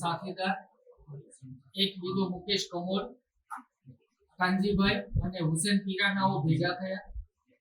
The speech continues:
લીંબડિયા ગામે એમના ઘરે પ્રિન્ટર અને એ સંસાધનો લાવી હુસેન પીરાએ નોટો છાપી. આ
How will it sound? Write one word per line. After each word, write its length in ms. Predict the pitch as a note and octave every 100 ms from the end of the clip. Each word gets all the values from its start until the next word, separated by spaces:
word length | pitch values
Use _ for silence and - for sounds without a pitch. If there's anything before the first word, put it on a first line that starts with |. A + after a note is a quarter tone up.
| _ -
લીંબડિયા 640 | D#3+ F3+ G3 A3 A#3 A#3 A3
ગામે 260 | G#3+ A3 A3+ F#3+
એમના 280 | G3 G3+ -
ઘરે 200 | F3+ F#3 - - -
પ્રિન્ટર 420 | F#3 G3+ G#3+ G#3+ - -
અને 160 | F#3+ G3 F#3+
એ 40 | F#3
સંસાધનો 600 | F3 F3+ F#3+ F#3 F#3+ G3 F3+
લાવી 320 | E3+ - - - - _ _
હુસેન 300 | D#3+ G#3+ G#3 G3+
પીરાએ 320 | G3 G3 G3 E3+
નોટો 260 | D#3+ D#3+ F#3+ -
છાપી. 300 | F#3 F3 G3+ _ _ _ - _ _ _ _
આ 160 | B3